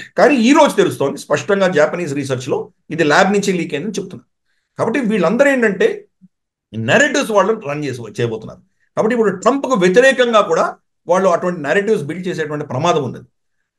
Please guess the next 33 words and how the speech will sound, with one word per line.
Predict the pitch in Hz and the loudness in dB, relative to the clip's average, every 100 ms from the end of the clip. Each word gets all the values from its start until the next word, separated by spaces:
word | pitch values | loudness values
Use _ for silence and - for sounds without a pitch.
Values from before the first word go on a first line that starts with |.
| _ | _
వాళ్ళ | 127 202 262 | 2 4 6
దురదృష్టం | 202 240 269 - 247 | 6 6 4 4 2
ఏంటంటే | 226 196 180 247 | 4 0 4 2
ఇప్పుడు, | 226 180 190 190 165 123 - 120 | 2 -4 -2 0 -2 -4 -12 -4
ఆ, | 120 120 117 113 113 208 | 0 0 -2 -6 -6 -4
Twitter | 214 269 190 - - | 2 4 4 -2 -6
X | 147 180 - | -6 -4 0
అన్నది | 226 214 | 2 4
ఏదైతే | 190 175 165 | 2 0 -4
ఉందో | 143 127 196 | -6 -4 -2
అది | 143 185 | -2 -2
Elon | 143 185 262 | 0 2 2
Musk | 233 247 - 220 | 2 0 0 0
చేతిలో | 208 180 | 2 0
ఉంది | 170 | -2
కాబట్టి | 147 123 117 - - - _ _ - | -4 -4 -4 -6 -8 -16 _ _ -2
అతను | 156 247 339 277 254 - 139 | 0 4 6 6 4 -2 -8
వీళ్ళకు | 151 240 233 175 | 0 2 2 2
వ్యతిరేకంగా | 156 208 226 220 | 4 4 4 2
ఉన్నాడు | 202 180 165 | -2 0 -2
కాబట్టి, | 143 131 127 359 - _ _ - | -2 -4 -6 -10 -14 _ _ -4
ఆ, | 131 135 127 123 123 | 0 2 2 0 -2
ఒక | 135 143 131 127 123 120 | -2 0 2 2 -2 0
right | 156 190 202 | 0 2 0
వింగ్ | 196 196 202 196 | 0 0 0 0
nationalist | 151 - 185 180 - | -4 -6 -6 -10 -6
యాంగిల్లో | 156 147 160 175 165 | -4 0 0 2 0
అతను | 151 | 0
మాట్లాడుతున్నాడు | 147 131 127 123 123 | -4 -4 -6 -6 -8
కాబట్టి | 110 110 208 | -6 -6 -4
వీళ్ళు | 214 185 | 0 0
ఏం | |
చేయలేకపోతున్నారు. | 180 127 127 117 - - | 0 -4 -4 -8 -16 -20